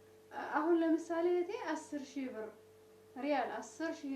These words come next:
ሪያል አንድ ሰው ለትዳር መጥቶ ሲጠይቅሽ አስር ሺህ ሪያል ስትጠይቂው ደሞዙ ስንት ሆኖ ነው? ደመወዙ ስንት ሆኖ ነው?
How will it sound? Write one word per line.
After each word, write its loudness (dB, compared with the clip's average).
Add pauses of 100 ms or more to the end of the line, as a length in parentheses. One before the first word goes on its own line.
ሪያል -6 (120)
አንድ -2
ሰው -8
ለትዳር -6
መጥቶ -10 (140)
ሲጠይቅሽ -8 (580)
አስር -4
ሺህ -4 (100)
ሪያል -2 (220)
ስትጠይቂው -6 (280)
ደሞዙ 4
ስንት -4
ሆኖ -6
ነው? -10 (300)
ደመወዙ -6 (180)
ስንት 0
ሆኖ -8 (100)
ነው? -8